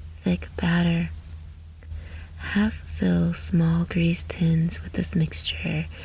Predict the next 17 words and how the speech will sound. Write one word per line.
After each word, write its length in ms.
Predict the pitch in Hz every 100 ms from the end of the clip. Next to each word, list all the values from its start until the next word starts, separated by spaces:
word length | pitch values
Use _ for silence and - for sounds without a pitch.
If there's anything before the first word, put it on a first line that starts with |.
| - - -
and 160 | 202 190
bake 220 | 190 190
fifteen 500 | - 180 - 190 190
minutes 460 | 196 190 185 - -
in 120 | 202
a 40 | 196
moderate 540 | 175 175 170 165 -
oven. 380 | 170 180 170 170 - - - - - - - - - - - - - - - - - - - - -
Plain 540 | - 208 202 202 202 -
cake. 500 | - 170 175 - - - - - - - - - - - - - -
Two 300 | - - 180 190
and 80 | 214
a 20 |
half 320 | 208 226 -
pounds 420 | - 190 180 180
of 200 | 190 190
meal, 400 | 170 170 165 165